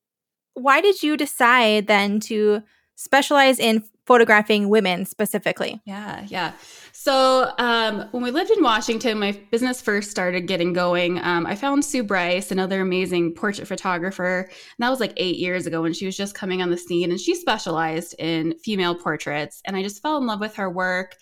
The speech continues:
Speaker 2: And, um, so I really started to just kind of create on the side doing women's portraits, but I didn't really have the market for it. I didn't, or I didn't know how to market for it. All of my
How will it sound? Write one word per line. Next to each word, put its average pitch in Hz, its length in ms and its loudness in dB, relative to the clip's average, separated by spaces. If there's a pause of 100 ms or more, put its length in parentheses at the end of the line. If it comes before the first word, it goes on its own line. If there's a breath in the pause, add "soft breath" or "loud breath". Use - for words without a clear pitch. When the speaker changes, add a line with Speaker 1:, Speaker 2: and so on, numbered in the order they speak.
(360 loud breath)
Speaker 2:
And, 190 540 0
um, 185 260 0
so 233 140 -2
I 233 40 2
really 349 260 0
started 226 540 0 (160)
to 202 480 0
just 262 180 -6
kind 262 200 -4
of 233 80 -6
create 196 380 -4
on 190 120 -6
the 185 80 -4
side 180 440 -4
doing 175 440 -4
women's 190 240 -4
portraits, 190 520 -4
but 247 80 -4
I 240 60 -2
didn't 302 200 -2
really 277 160 -4
have 220 180 -6
the 185 60 -4
market 175 420 -4
for 185 260 -2
it. 185 220 -2
I 185 80 -6
didn't, 180 240 -10
or 160 80 -6
I 160 60 -4
didn't 160 260 -6
know 156 160 -4
how 202 220 -4
to 220 140 -8
market 208 320 -4
for 208 220 -4
it. 214 120 -4
All 165 180 -4
of 170 80 -6
my 156 300 -8